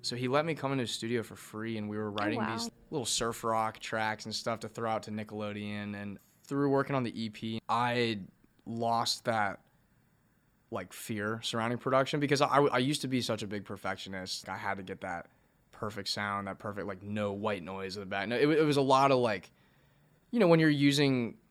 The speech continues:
Speaker 1: shitty gear and you don't realize that it's as shitty as it is when you're at, like, fourteen and you're just killing yourself for having a shitty sounding thing, it's, like, it's tricky. But when I got in the driver's seat, I finally feel like I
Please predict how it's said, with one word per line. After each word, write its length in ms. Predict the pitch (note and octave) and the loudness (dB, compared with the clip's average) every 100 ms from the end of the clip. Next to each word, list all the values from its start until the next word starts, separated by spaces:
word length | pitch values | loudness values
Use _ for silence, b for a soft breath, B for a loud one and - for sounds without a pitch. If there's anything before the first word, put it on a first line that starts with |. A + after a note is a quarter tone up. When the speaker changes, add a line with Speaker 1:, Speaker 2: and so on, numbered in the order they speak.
| _ | _
Speaker 1:
shitty 380 | - - B2 A2 | -4 0 2 0
gear 480 | G#2+ G2+ G#2 A#2+ D3 - | -4 -2 -2 -2 -4 -8
and 100 | A#2 | -4
you 120 | A2+ | -4
don't 280 | G#2+ A2 G#2 | -4 -4 -4
realize 440 | G2 G2+ G#2 G#2+ G#2 | -6 -2 0 0 -2
that 100 | G2 | -8
it's 260 | F2 - - _ - | -8 -12 -14 _ -8
as 160 | G#2 - | -4 -2
shitty 320 | G#2 G#2 A2+ | -2 -2 0
as 140 | B2 | 2
it 100 | C#3 | 4
is 160 | C3+ C3+ | 4 2
when 140 | A#2+ | 0
you're 180 | A2+ A2 | 0 0
at, 120 | G#2 | -2
like, 220 | G#2+ G2 - _ _ | -2 -4 -8 _ _
fourteen 640 | - G#2+ G#2 G2+ G#2 A#2 A#2+ _ - - | -8 -6 -4 -6 -4 -6 -6 _ -20 -14
and 180 | G#2+ G#2+ | -8 -4
you're 200 | G#2+ G#2+ - | -4 -6 -10
just 240 | A2+ - | -6 -6
killing 360 | - A#2 G2+ A2 | -4 -4 -2 -2
yourself 460 | A2+ - A#2+ A#2+ - | -2 2 4 2 0
for 400 | - G#2+ G2+ F#2+ _ _ _ _ _ A#2 | -6 -4 -2 -6 _ _ _ _ _ -8
having 400 | A2 G2+ G2 F2+ | -4 -4 -6 -10
a 20 | |
shitty 320 | G2 - G2+ G2+ | -10 -8 -8 -6
sounding 280 | G2+ G2+ | -6 -8
thing, 260 | F#2+ F#2+ A2 | -10 -8 -8
it's, 160 | G#2+ G2+ | -6 -8
like, 180 | F2+ - | -10 -10
it's 140 | A2 | -10
tricky. 380 | - C3 A2 G2 | -4 -2 -2 -6
But 340 | G2+ G2+ F#2+ - - | -4 -2 -4 -8 -6
when 160 | A#2+ | 0
I 120 | A#2 A#2+ A#2+ - | 0 0 -4 2
got 200 | C3+ C3+ | 4 4
in 80 | B2 | 2
the 60 | |
driver's 480 | G#2 A2 G#2 G2+ G2+ | -2 0 0 0 -4
seat, 140 | G2 F#2 | -6 -8
I 80 | F#2 | -8
finally 480 | G#2+ G2+ G2 F#2+ F2+ - _ | -6 -4 -4 -8 -12 -16 _
feel 140 | - G#2 | -10 -8
like 140 | |
I 60 | F#2+ | -8